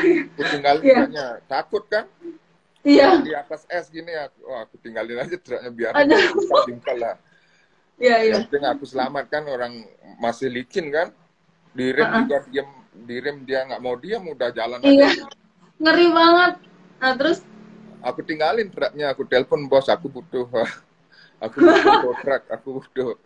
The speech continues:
Speaker 2: eh, mobil derek nih untuk diderek. Itu aja sih yang paling,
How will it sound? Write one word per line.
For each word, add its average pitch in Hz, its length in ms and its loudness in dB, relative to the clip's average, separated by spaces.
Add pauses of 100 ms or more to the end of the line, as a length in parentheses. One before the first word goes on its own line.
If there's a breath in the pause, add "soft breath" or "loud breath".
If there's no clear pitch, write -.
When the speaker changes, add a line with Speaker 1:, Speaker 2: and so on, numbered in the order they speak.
(460)
Speaker 2:
eh, 110 320 -6
mobil 110 320 -8
derek 113 320 -4
nih 101 160 -18
untuk 92 320 -18
diderek. 92 560 -8 (640)
Itu 151 240 -2
aja 214 240 2
sih 156 240 -12
yang 139 160 -10
paling, 117 240 -10